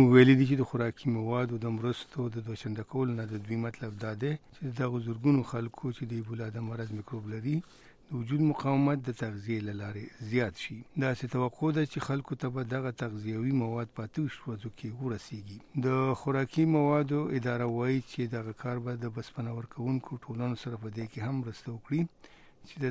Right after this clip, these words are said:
دغو خلکو د کورنیو غړو ته به د ځان د وقایې په باب پوره معلومات ورکړي او هم به د ایبولا د مرض په میکروب اخته شوي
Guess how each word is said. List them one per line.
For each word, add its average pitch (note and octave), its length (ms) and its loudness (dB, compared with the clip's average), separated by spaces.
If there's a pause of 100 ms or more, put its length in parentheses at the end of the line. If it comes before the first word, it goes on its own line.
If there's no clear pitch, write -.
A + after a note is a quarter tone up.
دغو D3 260 0
خلکو B2+ 340 -4
د A2+ 140 -8
کورنیو A#2 540 -4
غړو B2+ 260 2
ته A#2+ 140 -6
به A2+ 160 -8
د G#2+ 160 -8
ځان A#2+ 260 0
د - 20 -2 (120)
وقایې A#2 380 -8
په - 120 -20
باب B2+ 160 -6
پوره A2+ 260 -6
معلومات A2 460 -6
ورکړي A#2 360 -4 (520)
او B2 160 -2
هم A2 140 -4 (100)
به A#2 200 -4
د - 20 -4 (100)
ایبولا A2+ 320 -6
د A2+ 160 -6
مرض A2+ 240 -10
په A#2 100 -4
میکروب C#3+ 960 -6
اخته - 380 -8
شوي D3+ 260 2